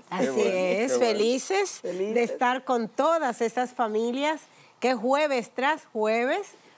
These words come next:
Speaker 1: pues, se dan cita aquí en este su programa, Familia
Speaker 2: Familia
Speaker 1: Fuente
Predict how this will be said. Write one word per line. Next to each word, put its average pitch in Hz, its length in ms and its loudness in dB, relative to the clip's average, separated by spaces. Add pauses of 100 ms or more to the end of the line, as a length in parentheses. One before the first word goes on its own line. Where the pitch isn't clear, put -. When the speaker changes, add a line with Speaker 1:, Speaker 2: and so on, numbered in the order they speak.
(120)
Speaker 1:
pues, 233 180 0
se 254 120 0
dan 254 180 0
cita 220 480 -2 (340)
aquí 285 480 -2
en 208 200 0
este 247 380 0
su 220 180 -6
programa, 262 680 -2 (220)
Familia 285 960 0
Speaker 2:
Familia - 0 -
Speaker 1:
Fuente 240 460 0